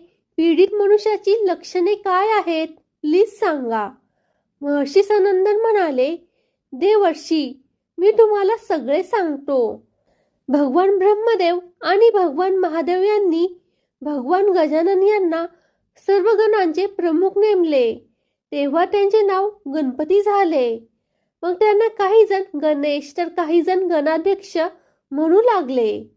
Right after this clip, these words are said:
भगवान ब्रह्मदेव आणि भगवान महादेव यांनी त्यांच्याकडे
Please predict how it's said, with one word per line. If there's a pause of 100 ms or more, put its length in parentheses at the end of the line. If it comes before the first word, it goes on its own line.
(540)
भगवान
ब्रह्मदेव
आणि (340)
भगवान
महादेव
यांनी (280)
त्यांच्याकडे